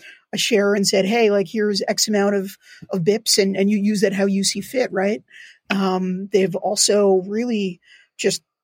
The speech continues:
gone very hard at trying to knock out some of their rivals in the wholesale channel. And so they grew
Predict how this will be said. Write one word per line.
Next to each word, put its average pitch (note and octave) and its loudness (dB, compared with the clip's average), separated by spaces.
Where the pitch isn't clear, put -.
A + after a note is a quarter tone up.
gone G3 0
very F#3+ 4
hard F#3+ -2
at F3+ 0
trying G3 2
to G3+ 2
knock F3+ -2
out G3 0
some G#3 0
of F#3+ 0
their F#3+ 2
rivals F#3+ 0
in G3+ 2
the F#3+ 4
wholesale F#3+ 2
channel. G3+ 0
And G3+ -2
so G3 2
they B3 4
grew A3 0